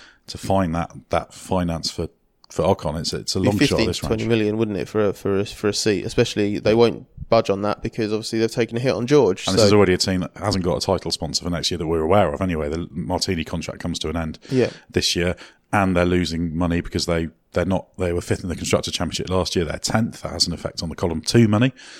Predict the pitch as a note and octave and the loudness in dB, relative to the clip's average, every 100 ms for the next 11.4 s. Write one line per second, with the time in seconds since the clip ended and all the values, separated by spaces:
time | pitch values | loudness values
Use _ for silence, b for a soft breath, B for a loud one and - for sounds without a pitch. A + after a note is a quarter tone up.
0 | B - G#2+ G2 F#2 - _ _ G2 E2 | B 0 4 4 4 -4 _ _ 0 0
1 | B1+ - F2+ G#2+ G#2 A2 G2 - F#2 C#2+ | -2 -6 -8 -4 2 4 6 6 4 2
2 | - F#2 F2 - - E2+ E2+ F#2 F2 F2+ | 0 0 0 0 0 0 0 0 0 0
3 | - F#2+ - G2+ G2+ - B B B _ | 2 0 2 4 4 4 B B B _
4 | - - B2+ A#2 G2+ A2 G2 - G#2+ F#2+ | -12 0 2 2 2 4 4 2 4 6
5 | F#2 - _ _ - - _ _ - G2+ | 4 0 _ _ -20 -20 _ _ -2 4
6 | G#2 F#2+ G2+ F2+ F#2 - F#2+ - E2+ F#2 | 6 4 2 2 2 4 0 0 2 2
7 | - F#2 F#2 F#2+ - D#2+ D#2 E2+ F2 - | 4 2 2 2 0 -2 -2 0 0 0
8 | F2 G2+ - E2+ F#2 F2 B B B B | -2 -2 -4 0 2 2 B B B B
9 | B _ _ - E2 D#2+ G#2 - E2+ - | B _ _ -6 -4 -2 -2 -2 -2 0
10 | F2+ - D2+ D#2+ F#2+ F#2 E2 F#2 F2 D#2+ | 0 -2 -4 0 0 0 0 2 2 2
11 | F2 F2+ D#2 E2+ | 0 0 -2 -8